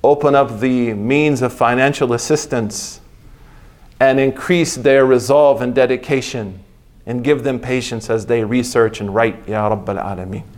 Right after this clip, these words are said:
Ask Allah subhanahu wa ta'ala to bless all of the sisters who are studying here and living in the city who feel the pressure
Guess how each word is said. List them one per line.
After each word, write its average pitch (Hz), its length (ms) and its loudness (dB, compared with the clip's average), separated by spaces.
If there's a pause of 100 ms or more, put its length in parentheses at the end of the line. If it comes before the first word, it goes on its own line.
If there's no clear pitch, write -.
(600)
Ask 139 280 -2
Allah 156 240 4
subhanahu 151 340 -2
wa 143 60 -6
ta'ala 143 260 4
to 131 80 -12
bless 151 400 2
all 143 320 4
of 135 120 2
the 135 80 -2
sisters 123 680 -6
who 127 120 -4
are 117 120 4
studying 147 420 2
here 139 300 -2
and 120 160 -4
living 139 300 2
in 135 100 0
the 127 80 -2
city 127 400 0
who 107 160 -8
feel 131 260 4
the 120 100 2
pressure 127 560 -2